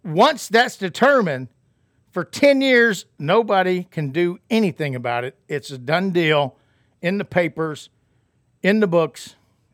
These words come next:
over. All right, the last proposal of the amendment of the Constitution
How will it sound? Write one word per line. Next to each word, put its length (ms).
over. 360
All 100
right, 220
the 120
last 640
proposal 720
of 240
the 100
amendment 440
of 200
the 80
Constitution 800